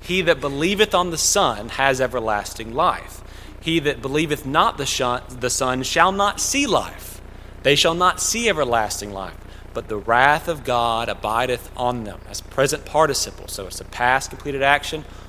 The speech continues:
ongoing into the future. The person who does not believe on the Son, they're under God's wrath. And so you Gentiles, you all were without Christ, you were strangers from the covenants of promise, you were without God in the world, you didn't have any hope because of all of this.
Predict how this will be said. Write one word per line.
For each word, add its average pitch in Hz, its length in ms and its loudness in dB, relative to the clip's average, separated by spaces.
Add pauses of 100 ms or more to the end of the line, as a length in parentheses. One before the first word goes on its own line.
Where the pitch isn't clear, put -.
(120)
ongoing 143 540 2
into 143 120 -4
the 147 80 -6
future. 147 360 -8
The - 80 -14
person 175 420 2
who 156 140 -4
does 139 160 -4
not 151 340 0
believe 185 320 0
on 190 160 0
the 180 60 -6
Son, 180 420 0 (300)
they're 139 160 2
under 190 180 2
God's 196 320 0
wrath. 233 540 -6 (160)
And 143 120 -2
so 160 200 4
you 139 260 -4
Gentiles, 190 680 0 (340)
you 175 180 2
all 156 200 8
were 131 80 4
without 120 360 4
Christ, 175 580 2 (180)
you 117 100 -8
were 104 80 -8
strangers 170 460 2
from 185 80 -6
the 165 80 -6
covenants 165 340 0
of - 80 -10
promise, 117 560 -2 (240)
you 123 120 -4
were 117 80 0
without 123 360 4
God 165 300 8
in 170 80 0
the 180 80 -2
world, 110 400 -2
you 117 80 -12
didn't 185 200 -4
have 156 200 -2
any 147 140 -2
hope - 460 2
because 208 300 2
of 127 120 -4
all 107 180 0
of 95 100 -10
this. 101 400 -8